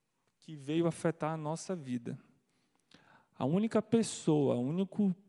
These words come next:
ser que conseguiu entregar o seu filho à morte foi Deus.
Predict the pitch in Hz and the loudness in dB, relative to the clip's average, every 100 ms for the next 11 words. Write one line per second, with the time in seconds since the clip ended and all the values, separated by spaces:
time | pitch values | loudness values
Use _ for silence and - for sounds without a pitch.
0 | _ - - - 151 143 160 - 165 - | _ -20 -16 -12 -12 -12 -18 -12 -10 -10
1 | 170 135 151 202 202 208 _ _ _ _ | -12 -8 -4 -2 -4 -8 _ _ _ _
2 | _ _ _ _ 180 240 240 220 180 160 | _ _ _ _ -4 -4 -2 -4 -4 -4
3 | 151 147 - 156 143 - - 170 185 143 | -4 -4 -8 -8 -8 -12 -8 -6 -6 -10
4 | 131 _ _ _ _ _ _ _ 139 135 | -16 _ _ _ _ _ _ _ -16 -10
5 | 131 156 156 - - 185 135 127 | -6 -6 -6 -12 -8 -8 -8 -10